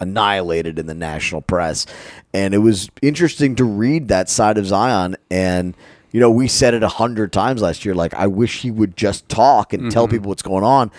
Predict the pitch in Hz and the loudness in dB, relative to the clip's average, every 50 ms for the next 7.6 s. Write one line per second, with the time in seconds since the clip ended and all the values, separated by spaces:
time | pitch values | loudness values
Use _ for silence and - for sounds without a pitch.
0 | - - - - _ - 95 104 101 - 139 143 139 135 117 98 123 123 113 98 | -20 -20 -20 -20 _ -2 -2 -2 0 0 -2 2 2 0 0 2 2 2 2 2
1 | 82 - - - - - 107 123 151 151 123 80 82 73 69 78 101 - _ _ | 0 -2 -2 -2 0 2 2 2 2 0 -4 -6 -6 -6 -6 -6 -8 -10 _ _
2 | _ _ _ _ _ _ _ _ _ _ - - - - _ - - 120 120 123 | _ _ _ _ _ _ _ _ _ _ -20 -20 -20 -20 _ -2 2 4 4 6
3 | 123 120 117 101 - - 139 156 147 151 120 92 85 82 82 - - - 107 95 | 4 2 -2 -4 -2 0 0 0 0 -2 -2 -2 -2 -2 -2 -2 -4 -2 0 2
4 | 92 90 - _ _ _ _ - - 143 - 147 120 113 113 110 - - 107 101 | 2 2 0 _ _ _ _ -2 -2 0 0 2 2 2 2 2 0 -2 -4 -4
5 | 95 101 101 117 147 143 - - - - - - - - - _ _ _ _ _ | -4 -4 -4 -4 -4 -4 -6 -6 -8 -10 -12 -12 -14 -16 -20 _ _ _ _ _
6 | _ - - - 180 220 226 226 208 185 175 170 165 123 85 71 - - _ _ | _ -20 -4 0 2 4 4 4 4 4 4 6 6 4 2 0 -4 -10 _ _
7 | - 123 123 123 120 117 117 113 107 107 107 101 | -2 0 2 4 4 4 4 4 2 0 -2 -4